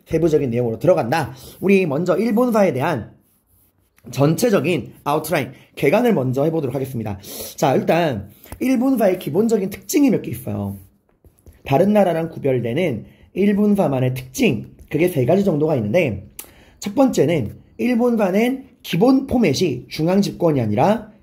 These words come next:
지방 분권적인 나라라는 거예요. 그러니까 일본 자체가 굉장히 지방 분권적 성향이 강한 나라인데, 이건 어쩔 수가 없는 게 일본 자체가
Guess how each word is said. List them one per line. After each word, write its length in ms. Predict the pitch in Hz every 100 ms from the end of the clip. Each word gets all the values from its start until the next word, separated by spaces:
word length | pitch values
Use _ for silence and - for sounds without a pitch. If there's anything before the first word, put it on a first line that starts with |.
| _ _
지방 600 | - 123 135 170 214 - - - -
분권적인 1200 | 143 151 139 247 254 254 208 170 156 156 143 -
나라라는 440 | 127 120 113 120 147
거예요. 200 | 104 95
그러니까 260 | - -
일본 220 | 220 262 190
자체가 340 | - 143 165
굉장히 540 | 139 123 127 185 262 - -
지방 360 | - 170 214 226
분권적 400 | 147 131 165 156
성향이 180 | 190 147
강한 180 | 127 127
나라인데, 480 | 110 127 202 117 - - -
이건 160 | 214 220
어쩔 200 | 135 233
수가 180 | 220 220
없는 180 | 143 147
게 380 | 120 131 110 - - - -
일본 280 | 269 269
자체가 640 | 196 127 175 120 120 117